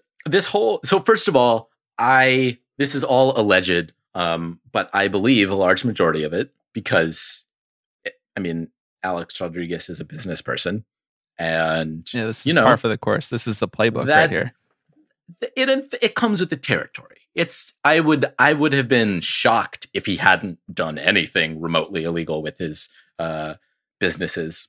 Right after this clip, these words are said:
Speaker 1: over the course of his career. Um, so he's, so he's currently on the hook for, uh, like, fifty million dollars or so. Um, but I do wanna read this part,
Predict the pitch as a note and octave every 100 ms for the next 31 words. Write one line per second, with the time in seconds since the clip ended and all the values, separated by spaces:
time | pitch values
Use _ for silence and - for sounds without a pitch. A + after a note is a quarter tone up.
0 | _ _ - F#2 F2+ D#2 C#2+ D2+ - -
1 | F2+ - D#2 - D#2+ D2 - - - _
2 | A2 A#2 A2+ A2+ A2+ - _ - F3 E3+
3 | F#3 F#3 - F3+ F3+ - A#3+ A3 E3 C#3
4 | C#3 C3+ - B2+ A#2 A#2 A#2 A#2 A2+ -
5 | A2 B2 B2 B2 A#2+ A2+ - C3 C3 A#2+
6 | A2 G#2+ G2 F2+ G2 A2+ A#2+ B2+ D3 D#3
7 | E3 _ _ _ - F#2 F2+ E2 A#2+ C3+
8 | C3+ F3+ F3 C#3 G#2 A2 G2+ D#2+ - -
9 | - E2+ -